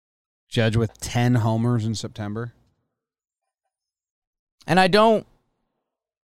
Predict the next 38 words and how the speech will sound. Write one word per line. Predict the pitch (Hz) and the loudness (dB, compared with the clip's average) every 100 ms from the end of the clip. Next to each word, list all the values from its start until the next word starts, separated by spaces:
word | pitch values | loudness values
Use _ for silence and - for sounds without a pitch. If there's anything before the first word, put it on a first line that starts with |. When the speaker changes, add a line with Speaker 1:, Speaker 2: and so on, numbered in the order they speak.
| _ | _
Speaker 2:
I, | 151 160 | -2 0
I | 143 156 | 0 2
don't | 196 214 | 4 2
think | 202 196 | 2 2
it's | 180 - | 2 2
awards | 170 127 123 110 | 2 4 2 0
or | 117 | -2
anything, | 113 107 117 120 | -2 -2 -4 -2
and | 127 | 0
I, | 123 120 | 0 0
I | 127 | -2
think | 131 180 | 0 -2
it's | 165 - | -2 -4
the, | 151 147 139 - | 0 2 2 -2
the | 131 | -10
conversation | - 165 170 151 - 143 139 - 127 | -2 0 0 -2 -4 -2 -2 -4 -4
that | 120 | -4
you | 120 127 | -4 -4
and | 123 123 | -4 -2
me | 123 120 | -2 -2
have | 113 | -4
been | 113 113 | -4 -4
most, | 117 113 - - - - - | -4 -4 -6 -12 -16 -18 -14
uh, | 110 107 | -12 -8
Rams | 117 120 120 113 | -4 -2 -2 -4
on | 117 | -6
the | 110 | -6
mountain | 117 110 107 | -6 -6 -8
a | 104 | -8
bit. | 107 104 - | -8 -6 -2
What, | 151 - | -2 0
what | 196 | 0
did | 190 170 | 0 -4
you | 165 | -6
think | 165 | -4
about | 139 131 | -4 -4
Kluber | - 104 90 92 | -6 -14 -14 -16
today? | - - - | -14 -14 -14